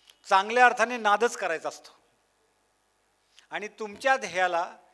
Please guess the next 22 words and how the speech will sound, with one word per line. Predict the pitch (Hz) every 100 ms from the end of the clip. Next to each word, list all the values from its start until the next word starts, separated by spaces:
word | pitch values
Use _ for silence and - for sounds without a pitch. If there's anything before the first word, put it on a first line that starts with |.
| _ _ _ _ -
जेव्हा | 180 226
लोक | 214 208
हसतात, | 220 - 160 - 196 -
तेव्हा | 196
समजायचं | 185 180 180 175
आपण | 180 190
correct | 185 190 208 -
वळणावर | 180 156 147 135
आहोत, | 113 127 _ _ _ _ _ _ _ _ _ _ - _ _ - _ _ - _ - - - - - 143
we |
are | 180
on | 214
the | 214
right | 196 180 220
track. | - 202 - - - - _ -
हसतात | 214 208 339
लोक. | 339 294 339 - - - _ - - _ -
मी | 226 277
कधी | 277 311
कधी | 311
विचार | 285 240 262
करतो, | 254 226 226 247